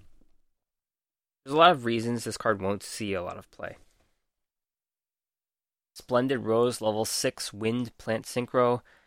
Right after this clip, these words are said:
Generic requirements, twenty-two hundred attack, two thousand defense. Once per turn, you can banish a plant monster from your graveyard. Target one face-up monster your opponent controls. Have that target's attack until the end of the turn.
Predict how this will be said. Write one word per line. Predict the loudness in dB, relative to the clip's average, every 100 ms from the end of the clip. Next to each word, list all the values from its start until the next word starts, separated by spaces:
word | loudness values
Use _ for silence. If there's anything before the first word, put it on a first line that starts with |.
| _ _
Generic | 4 8 8 6
requirements, | 4 6 6 2 -6
twenty-two | -4 -4 -2 -4 0
hundred | -2 0
attack, | -2 2 0 0
two | -6
thousand | 0 0 -2
defense. | -10 0 0 0 -6
Once | -2 -2
per | -2
turn, | -6 -2 -2
you | -2
can | -6 -2
banish | 0 0 -2
a | -10
plant | -16 -8 -6 -6 -8
monster | -8 -8 -10
from | -12 -12
your | -12
graveyard. | -2 -2 2 0 -2 _ _ _ _ _ 2
Target | 4 4 4
one | 2
face-up | 4 0 2 2
monster | 2 2 0
your | 0
opponent | 0 -2 -2
controls. | -8 0 4 4 2 -12 _ _ _ _
Have | -2 -2 0
that | -2 0
target's | 4 4 2
attack | -10 -6 -6 -4
until | -8 -6
the | -4
end | -4 -4
of | -10
the |
turn. | -18 -4 -2 -2